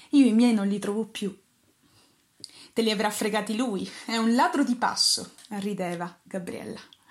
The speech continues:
«E finitela voi due», urlava Dario dall'altra stanza in una pausa del suo lavoro di trapano,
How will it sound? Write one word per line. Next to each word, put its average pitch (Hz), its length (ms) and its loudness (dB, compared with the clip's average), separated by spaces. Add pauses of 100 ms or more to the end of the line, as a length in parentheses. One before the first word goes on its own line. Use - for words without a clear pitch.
(800)
«E 285 120 6
finitela 202 640 2
voi 196 140 -2
due», 185 480 -6
urlava 226 500 2
Dario 240 340 4
dall'altra 208 420 -2
stanza 247 640 0
in 220 100 0
una 208 180 -2
pausa 220 400 -2
del 190 160 -2
suo - 160 0
lavoro 208 400 -2
di 190 160 -6
trapano, 190 540 -10